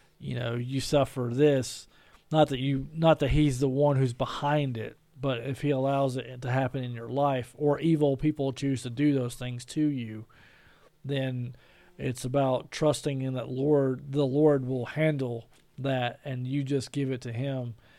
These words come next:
and ha-, ha-, ask him to help you through it. Because at the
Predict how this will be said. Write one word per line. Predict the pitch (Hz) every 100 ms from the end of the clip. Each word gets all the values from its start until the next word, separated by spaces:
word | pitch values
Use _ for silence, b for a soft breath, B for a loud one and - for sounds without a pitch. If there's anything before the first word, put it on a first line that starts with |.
| b b b _ -
and | 139 131 123 120
ha-, | 139 139 -
ha-, | 135 135
ask | 143 - 143
him | 127
to |
help | 117 131 -
you | 117
through | - 151 143
it. | 117 - - b b b _ 143
Because | 131 151 147 127
at |
the | 123